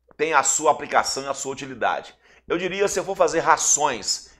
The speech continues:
em misturadores de rações, eu usaria mais a torta gorda. Na composição de dietas, em vagões, usando vagões forrageiros que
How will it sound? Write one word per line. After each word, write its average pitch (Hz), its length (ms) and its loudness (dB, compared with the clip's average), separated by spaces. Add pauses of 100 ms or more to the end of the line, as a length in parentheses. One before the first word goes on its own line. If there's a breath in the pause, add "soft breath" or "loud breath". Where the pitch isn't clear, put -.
(120)
em 139 180 -6
misturadores 120 640 0
de 95 60 -14
rações, 113 520 -6 (240 soft breath)
eu 135 100 0
usaria 139 380 6
mais 131 300 4
a 151 60 2
torta 131 600 2
gorda. 110 640 -2 (400 soft breath)
Na 143 240 6
composição 170 640 -2
de 165 100 -10
dietas, 127 760 0
em 160 160 -8
vagões, 139 720 2
usando 131 540 -2 (260 loud breath)
vagões 127 560 4
forrageiros 117 640 0
que 127 340 -8